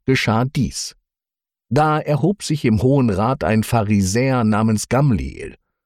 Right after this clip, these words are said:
ein beim ganzen Volk angesehener Gesetzeslehrer. Er ließ die Apostel für kurze Zeit hinausführen. Dann sagte er: "Israeliten,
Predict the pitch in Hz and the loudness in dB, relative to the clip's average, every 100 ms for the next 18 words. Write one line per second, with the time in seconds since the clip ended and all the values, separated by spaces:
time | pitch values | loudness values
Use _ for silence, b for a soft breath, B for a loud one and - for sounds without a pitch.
0 | _ - 98 92 95 95 117 123 - 107 | _ -2 0 2 2 2 0 0 0 0
1 | - 117 117 - 123 117 110 104 110 113 | 0 -2 -2 -2 0 2 0 0 2 2
2 | 101 98 98 151 - 98 - 65 - - | 2 2 0 -2 -4 -4 -4 -8 -10 -12
3 | - _ _ _ _ _ - 147 160 180 | -16 _ _ _ _ _ -2 0 2 0
4 | 160 - - 117 - 131 - - - - | -2 -4 -4 -4 -2 -4 -4 -8 -10 -6
5 | 160 151 - 123 - 123 - 110 113 131 | -8 -6 -2 -2 -2 -6 -4 -4 0 2
6 | 143 147 - - - - - _ _ _ | 2 0 -4 -10 -12 -18 -20 _ _ _
7 | _ - 113 113 101 107 - - - 107 | _ -2 2 2 2 0 -2 -4 -2 0
8 | 107 - _ _ _ _ _ 156 165 - | -2 -4 _ _ _ _ _ -2 0 0
9 | 139 135 123 175 - 123 71 | 0 2 2 0 -2 -2 -2